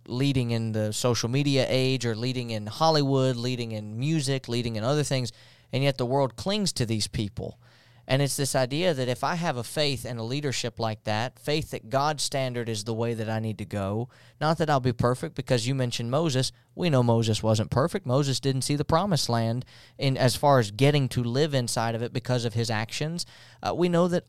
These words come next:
a lot of these individuals, if not all of them, had moments in their life where they struggled. Now, we may not have read about them in Scripture, but, I mean, even Rahab, who is a harlot, and she's called a harlot in this chapter.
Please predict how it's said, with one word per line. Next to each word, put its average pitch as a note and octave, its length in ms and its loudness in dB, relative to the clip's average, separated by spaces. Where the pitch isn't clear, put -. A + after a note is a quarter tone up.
a - 80 6
lot E3+ 240 2
of B3+ 80 -2
these B2+ 220 4
individuals, A2+ 480 2
if E3 160 4
not - 160 0
all G3+ 320 2
of A2+ 100 0
them, G2+ 280 -4
had D#3 260 2
moments E3+ 560 4
in D#3 160 0
their D#3 140 2
life G#2+ 560 -4
where B2 160 2
they C#3 120 2
struggled. C3 560 -2
Now, C3 140 4
we D3 140 4
may D3+ 180 2
not C#3+ 160 4
have A#2 120 0
read B2 260 0
about A2 300 -2
them A2+ 140 -4
in A2 120 -4
Scripture, D3+ 560 -4
but, D3+ 200 2
I C3 80 -2
mean, D3+ 200 -2
even E3 320 0
Rahab, D3+ 720 0
who D#3 180 0
is D3+ 140 4
a C#3+ 100 2
harlot, - 560 -2
and D3 160 2
she's D#3+ 220 0
called F3+ 260 2
a E3+ 60 2
harlot E3 340 2
in E3 120 -4
this E3+ 140 -2
chapter. D#3+ 560 -4